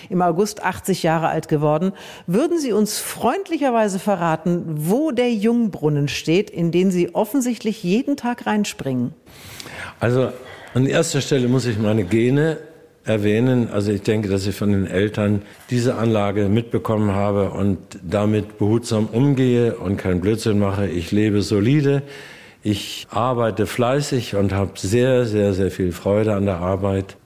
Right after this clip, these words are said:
Speaker 2: Arbeite manchmal Übermaßen, habe viele Jahre bis nachts spät gearbeitet, bis elf. Auch
Speaker 1: Aber nachts sind Sie ja jetzt im englischen Garten joggen.
Speaker 2: Ja, danach.
Speaker 1: Ach so, danach noch.
Speaker 2: Ja, ja, ich hab,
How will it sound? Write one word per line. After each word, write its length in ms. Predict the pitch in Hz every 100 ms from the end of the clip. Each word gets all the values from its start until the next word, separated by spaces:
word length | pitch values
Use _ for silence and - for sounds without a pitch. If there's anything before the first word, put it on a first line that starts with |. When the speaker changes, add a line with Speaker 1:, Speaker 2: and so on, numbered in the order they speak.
| -
Speaker 2:
Arbeite 720 | - 104 110 113 113 110 113
manchmal 420 | 110 113 113 110 101
Übermaßen, 960 | 135 131 135 120 113 123 - 135 135 -
habe 240 | 101 95 - - - - 87
viele 380 | 87 - 143 127
Jahre 400 | 107 101 98 92
bis 480 | 87 92 - - - -
nachts 420 | 90 107 127 -
spät 380 | - 101 110 -
gearbeitet, 400 | 101 98 98 90
bis 180 | 92 -
elf. 480 | 92 98 101 101 -
Auch 80 | 95
Speaker 1:
Aber 160 | 165 160
nachts 380 | 160 180 -
sind 120 | 185 196
Sie 140 | 190
ja 60 | 185
jetzt 200 | 180 180
im 100 | 185
englischen 360 | 190 196 208
Garten 260 | 196 196 220
joggen. 280 | 190 151 127
Speaker 2:
Ja, 160 | 127
danach. 380 | 113 117 104 76 - - - 202
Speaker 1:
Ach 100 | 156
so, 100 | 214
danach 320 | 190 156 196
noch. 120 | 113 117
Speaker 2:
Ja, 260 | 120 117
ja, 40 | 113
ich 180 | 110 127
hab, 140 | 120